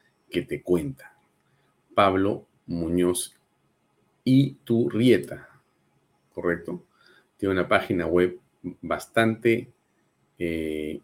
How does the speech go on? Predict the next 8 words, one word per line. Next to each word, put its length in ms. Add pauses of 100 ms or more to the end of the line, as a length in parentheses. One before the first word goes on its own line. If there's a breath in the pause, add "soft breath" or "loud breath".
interesante 920 (840)
con 240
este 200
material. 680 (520)
Y 100
bueno, 460
él 200
es, 400